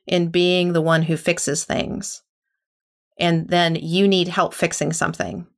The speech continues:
that can be hard. And that's been kind of my experience. But what I think is relevant for people to take away from that is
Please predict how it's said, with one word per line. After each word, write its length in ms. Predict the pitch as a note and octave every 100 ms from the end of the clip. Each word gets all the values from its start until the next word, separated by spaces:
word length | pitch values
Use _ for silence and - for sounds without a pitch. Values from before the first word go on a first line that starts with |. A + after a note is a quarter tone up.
| _ _ _
that 180 | G3 G3
can 160 | G#3+ F#3
be 240 | E3 D3+
hard. 560 | D#3+ - C#3+ - - - - _ _ _ _ _ _ _ -
And 480 | E3 D#3+ D#3 D3 E3 - - _ -
that's 240 | F3+ -
been 320 | - E3 D3+
kind 220 | - F3
of 100 | D3 D#3
my 240 | E3 F#3
experience. 880 | G3+ - - D#3 C3 C#3 D#3 E3 - - _
But 460 | F#3+ A#3 F3+ D3 - _ _ - _ _ _ _ _ _ _
what 200 | - F#3
I 60 | F3+
think 280 | F#3 A3+ G#3+
is 440 | E3+ D#3 D#3+ - -
relevant 680 | D#3+ G3 F#3 D#3 - - -
for 160 | F3+
people 240 | E3+ E3 E3
to 100 | D#3+
take 220 | F3+ D#3+
away 200 | D#3 D#3+
from 200 | F3 D#3+
that 240 | D3+ D3
is 300 | C3 D3+ -